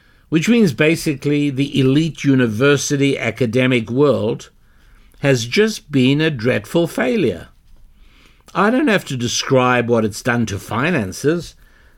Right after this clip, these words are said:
Just see what the university-educated elite has done with the economy.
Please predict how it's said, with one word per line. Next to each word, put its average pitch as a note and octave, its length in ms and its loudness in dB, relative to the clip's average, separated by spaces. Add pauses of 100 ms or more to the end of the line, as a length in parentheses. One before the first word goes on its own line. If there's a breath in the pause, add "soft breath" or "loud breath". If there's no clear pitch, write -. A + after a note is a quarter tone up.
(120 soft breath)
Just F3+ 220 2
see G#3+ 160 0
what F3+ 220 0
the E3+ 80 0
university-educated C#3 1700 0
elite C#3 380 0
has A2+ 160 -4
done B2+ 220 -2
with C3 120 2
the C3+ 80 2
economy. C3+ 640 -4